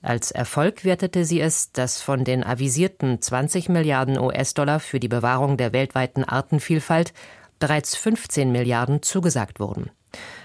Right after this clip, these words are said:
Lemke betonte, Deutschland habe seinen Beitrag in Höhe von eins Komma fünf Milliarden Euro schon fast erreicht.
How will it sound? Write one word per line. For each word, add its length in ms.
Lemke 320
betonte, 580
Deutschland 640
habe 260
seinen 380
Beitrag 460
in 160
Höhe 180
von 220
eins 260
Komma 240
fünf 320
Milliarden 460
Euro 340
schon 220
fast 260
erreicht. 600